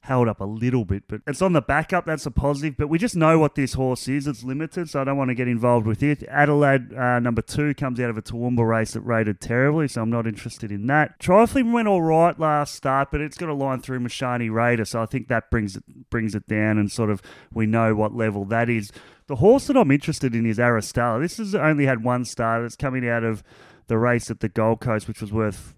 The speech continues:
five hundred thousand. So it was a good, good quality race. Went back from the middle gate, ran home really well. I don't think it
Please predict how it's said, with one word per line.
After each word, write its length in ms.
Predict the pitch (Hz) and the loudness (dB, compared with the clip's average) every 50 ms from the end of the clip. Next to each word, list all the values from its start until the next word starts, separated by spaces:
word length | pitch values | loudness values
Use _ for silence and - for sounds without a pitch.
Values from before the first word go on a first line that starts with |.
| _ _ | _ _
five 360 | - - - 120 117 113 107 | -16 -10 -6 -2 -2 -2 -2
hundred 280 | 110 107 101 101 92 - | -2 -4 -6 -8 -10 -10
thousand. 340 | 110 110 110 110 101 95 | -8 -8 -6 -6 -8 -10
So 100 | - 113 | -12 -12
it 20 | 107 | -12
was 100 | 110 110 | -10 -10
a 60 | 131 | -10
good, 280 | - 208 208 175 156 - _ _ | -8 -8 -10 -10 -10 -20 _ _
good 280 | - 196 165 135 - - _ | -12 -12 -12 -12 -16 -14 _
quality 480 | - - - 180 165 156 151 135 123 113 | -4 0 2 2 4 4 4 4 2 0
race. 360 | 120 135 135 131 110 104 104 _ _ | 0 0 0 0 -2 -4 -8 _ _
Went 340 | - 113 120 135 156 151 131 - _ - | -10 -4 0 0 2 0 0 -2 _ 0
back 380 | 147 143 147 143 - - - | 2 2 2 2 0 -4 -16
from 240 | - - - 151 139 | -18 -10 -6 -2 0
the 80 | 135 127 | 2 2
middle 260 | 127 135 127 131 120 | 2 4 2 2 0
gate, 440 | 110 - 123 120 120 123 123 113 _ - | -2 -2 -2 -2 0 -2 -2 -4 _ -2
ran 240 | 143 147 151 156 151 | 2 4 4 6 4
home 280 | 147 156 151 143 143 | 4 2 0 0 0
really 200 | 147 147 147 135 | 0 0 0 0
well. 200 | 131 143 143 143 139 | 0 0 0 0 2
I 100 | 160 170 | 2 2
don't 200 | 202 220 214 - | 2 0 0 -2
think 140 | 233 185 | -4 -4
it 100 | 175 147 | -4 -6